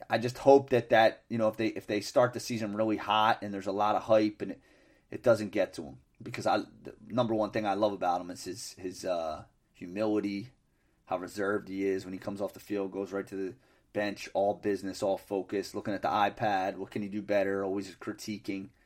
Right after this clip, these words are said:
keeping those guys in line, leading by example.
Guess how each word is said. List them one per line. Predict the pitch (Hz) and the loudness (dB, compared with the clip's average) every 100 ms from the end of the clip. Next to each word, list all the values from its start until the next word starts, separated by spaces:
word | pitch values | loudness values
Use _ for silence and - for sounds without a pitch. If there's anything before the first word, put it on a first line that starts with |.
| _ _ _ _ _ _ _ _ _ _ | _ _ _ _ _ _ _ _ _ _
keeping | - 107 104 104 | -10 -8 -6 -6
those | 98 | -4
guys | 110 101 95 | 0 0 0
in | 92 | -6
line, | 90 90 90 90 - - 95 | -6 -4 -4 -6 -12 -14 -6
leading | 101 104 | -4 -2
by | 92 92 | 0 -2
example. | 92 98 87 123 90 - | -2 -8 -12 -10 -12 -14